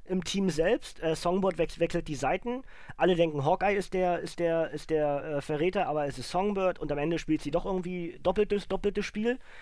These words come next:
denn sie arbeitet, obwohl alle denken, für shield, dann eben doch wiederum für Sunspot, auch das ist eine ganz interessante Geschichte, hier wieder ein bisschen Politik mit drin, äh, Grüße an Nick Spencer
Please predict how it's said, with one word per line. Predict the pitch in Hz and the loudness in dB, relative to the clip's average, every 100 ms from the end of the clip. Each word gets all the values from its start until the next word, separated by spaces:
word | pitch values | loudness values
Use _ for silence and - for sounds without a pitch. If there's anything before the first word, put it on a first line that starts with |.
| - | -6
denn | 143 160 | -4 2
sie | 151 | 6
arbeitet, | 151 160 156 151 | 6 4 0 -4
obwohl | 135 131 165 | -6 -2 0
alle | 156 165 | 2 2
denken, | 156 160 156 | 0 0 -4
für | 143 | -4
shield, | - 196 170 | -2 0 2
dann | 160 | 0
eben | 160 139 135 | 0 -2 4
doch | 190 202 | 2 2
wiederum | 208 214 196 214 233 - - - | 2 2 4 4 2 -4 -14 -14
für | - 190 | 0 2
Sunspot, | 185 170 202 - 196 147 | 2 0 -2 0 -2 -2
auch | 143 | -2
das | 160 | -2
ist | 175 | -2
eine | 160 | -2
ganz | 156 147 | -2 -2
interessante | 151 143 139 135 | -4 -6 -6 -6
Geschichte, | 131 208 - | -4 -4 0
hier | 190 170 156 | 0 0 0
wieder | 151 | -2
ein | - | -4
bisschen | 147 147 | -8 -8
Politik | 147 139 208 208 | -6 -4 -4 -2
mit | 202 | -2
drin, | 185 185 - - - - | 0 -2 -4 -12 -14 -4
äh, | 139 | 0
Grüße | 139 190 165 | 0 0 0
an | 143 | 0
Nick | 135 - | -2 -4
Spencer | - 170 190 | -4 -2 -2